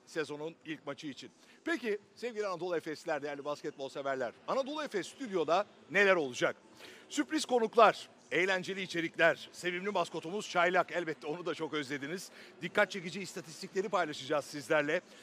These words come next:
Cazip ödüllü yarışmalar, videolar, fotoğraflar, bunlar hepsi Anadolu Efes Stüdyo'nun içinde. Kısacası alıştığınız maç deneyimini sizlere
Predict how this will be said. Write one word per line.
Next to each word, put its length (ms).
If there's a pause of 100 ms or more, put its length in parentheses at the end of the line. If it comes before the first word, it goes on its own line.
(140)
Cazip 380
ödüllü 300
yarışmalar, 680 (180)
videolar, 540
fotoğraflar, 680 (220)
bunlar 220
hepsi 260
Anadolu 300
Efes 240
Stüdyo'nun 420
içinde. 400 (300)
Kısacası 600 (280)
alıştığınız 720
maç 360
deneyimini 560 (220)
sizlere 520